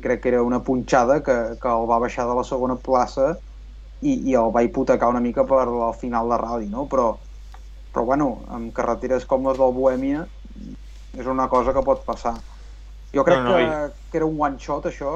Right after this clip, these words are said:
Speaker 1: que senzillament Skoda li ha donat l'opció, que pels pròxims ral·lis poder baixarà amb el Fabia Vetusto, no? Fins, jo crec que el Barum, si, si Déu vol, que és un aparador pels txecs, eh,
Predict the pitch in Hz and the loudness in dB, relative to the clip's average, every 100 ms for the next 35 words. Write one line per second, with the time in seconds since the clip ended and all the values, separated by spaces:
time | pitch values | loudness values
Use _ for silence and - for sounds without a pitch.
0 | 156 139 131 127 131 139 139 135 135 135 | -2 0 0 -2 -6 -2 0 0 0 -4
1 | - 143 135 135 135 131 127 127 120 - | -4 2 4 6 6 4 0 -2 -4 -4
2 | 131 165 - - - - - - 131 117 | 4 4 2 -6 -18 -18 -16 2 2 4
3 | 123 - 139 - 143 131 135 131 - - | 0 2 0 0 -2 2 2 2 -2 -6
4 | 135 131 135 - 131 127 127 123 117 - | -2 0 0 0 0 0 0 -2 -2 0
5 | 123 120 127 123 120 117 127 135 160 151 | 0 2 -2 0 -2 0 0 2 2 0
6 | - 165 196 190 170 262 - - - - | 2 2 2 0 -2 -2 -10 -18 -18 -18
7 | - 190 190 220 - - - - - - | 4 8 8 6 0 -14 -18 -18 -18 -12
8 | - 143 147 156 - 147 131 127 135 147 | 2 4 4 2 4 6 6 6 2 2
9 | 165 190 180 - 131 123 123 120 117 117 | -2 -6 -12 -10 -6 -4 -4 -4 -4 -6
10 | 113 - - - - - - - - 139 | -8 -12 -12 -16 -16 -18 -18 -18 -6 2
11 | 139 131 135 143 131 139 135 135 123 127 | 4 8 6 6 0 0 0 2 2 2
12 | 131 127 127 117 - 135 127 - - - | 2 2 0 -2 -2 0 0 -2 -12 -18
13 | - - - - - - - - 131 117 | -18 -18 -18 -18 -18 -18 -16 -6 0 2
14 | 117 113 113 107 | 2 2 -2 -4